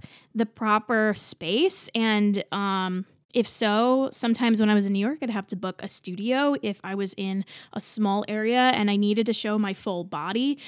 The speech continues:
I just had to make sure that I, before I even learned the material, had everything I needed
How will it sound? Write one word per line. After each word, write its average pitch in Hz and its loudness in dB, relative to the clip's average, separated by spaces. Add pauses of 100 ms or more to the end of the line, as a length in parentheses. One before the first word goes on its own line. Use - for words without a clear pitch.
(160)
I 240 -4
just 349 -4 (440)
had 302 -2
to 370 0
make 349 0
sure 233 -2
that 226 -2
I, 208 0 (240)
before 277 2
I 339 4
even 247 4
learned 208 4
the 220 0
material, 214 0
had 214 -2
everything 254 2
I 214 2
needed 208 2